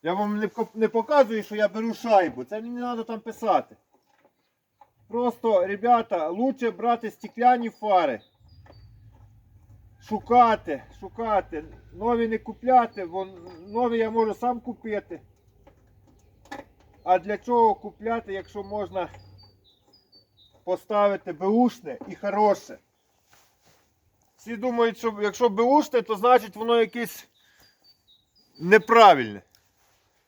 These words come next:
Ні, ребят. Можна попасти і на хороше. Чоловік порядний,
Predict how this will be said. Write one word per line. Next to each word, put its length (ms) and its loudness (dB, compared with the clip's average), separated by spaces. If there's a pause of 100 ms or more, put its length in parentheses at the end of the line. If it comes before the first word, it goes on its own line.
(420)
Ні, 240 2
ребят. 380 0 (2000)
Можна 320 6
попасти 600 0
і 40 -6
на 120 -2
хороше. 500 -2 (4000)
Чоловік 400 -6
порядний, 640 -2